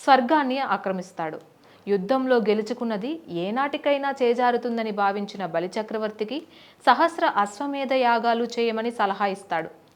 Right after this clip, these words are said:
శుక్రాచార్యుని సలహా మేరకు సహస్ర అశ్వమేధ యాగం చేస్తాడు. యాగం చివరి దశలో ఉండగా దేవతల తల్లి అతిథి గర్భాన జన్మించి వామనుడు బలిచక్రవర్తి వద్దకు వస్తాడు. వామనుడిని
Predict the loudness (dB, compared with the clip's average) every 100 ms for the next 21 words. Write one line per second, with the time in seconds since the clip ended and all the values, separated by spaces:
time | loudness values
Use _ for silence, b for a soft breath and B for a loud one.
0 | _ -6 -4 2 4 6 6 4 0 2
1 | 2 4 2 0 0 -2 -8 -10 -2 -2
2 | 0 -2 -2 2 0 0 -2 0 0 2
3 | 4 2 0 -2 -4 -2 -6 -6 -14 _
4 | b b b -2 6 8 8 4 0 -2
5 | -2 0 0 0 0 0 0 2 0 B
6 | B B 6 8 8 6 4 2 2 2
7 | 2 -2 2 2 2 -2 2 0 0 -2
8 | -4 -4 -4 -4 -6 -6 -8 -10 -4 -2
9 | 0 -2 -2 -2 0 0 -2 -4 -4 0
10 | 0 0 0 0 -2 0 -2 -2 -6 -6
11 | -14 B B B B 4 6 6 0 -2
12 | -2